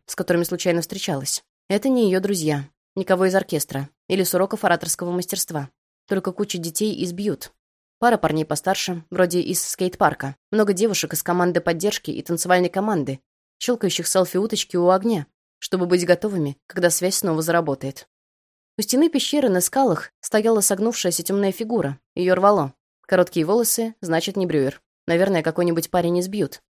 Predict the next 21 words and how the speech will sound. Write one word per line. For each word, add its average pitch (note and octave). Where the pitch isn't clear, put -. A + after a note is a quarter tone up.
Проглотил E3+
пачку D#3
пива, G#3
как F3
только E3+
пришел. D3
Наверное, F#3
пару F3
минут E3+
назад E3+
он D#3
напивался E3
под D3+
улюлюканье E3+
друзей, F3
а E3+
его E3+
живот E3
раздувало E3
от D#3+
выпитого. C3+